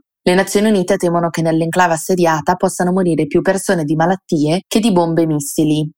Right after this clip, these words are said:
Nella maggior parte della striscia non c'è cibo a sufficienza, acqua potabile, elettricità e medicine, oltre che strumentazioni mediche.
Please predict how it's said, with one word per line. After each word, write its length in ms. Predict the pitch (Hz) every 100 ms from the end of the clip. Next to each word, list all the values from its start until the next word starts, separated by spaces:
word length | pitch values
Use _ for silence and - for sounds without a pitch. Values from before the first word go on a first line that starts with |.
| _
Nella 240 | 202 233 254
maggior 260 | 269 277
parte 260 | 285 285 330
della 240 | 226 185
striscia 460 | 180 190 165 - 190
non 120 | 196
c'è 120 | 196
cibo 220 | 185 170
a 40 | 170
sufficienza, 840 | - - 160 - 147 147 180 180
acqua 260 | 165 156 170
potabile, 600 | 165 160 143 147 175 202
elettricità 580 | 190 185 185 190 214 175
e 80 | 165
medicine, 640 | 160 165 - 156 151 165 -
oltre 340 | 202 190 214
che 120 | 165
strumentazioni 760 | 160 175 185 160 165 - 151 147
mediche. 680 | 139 143 143 143 143 143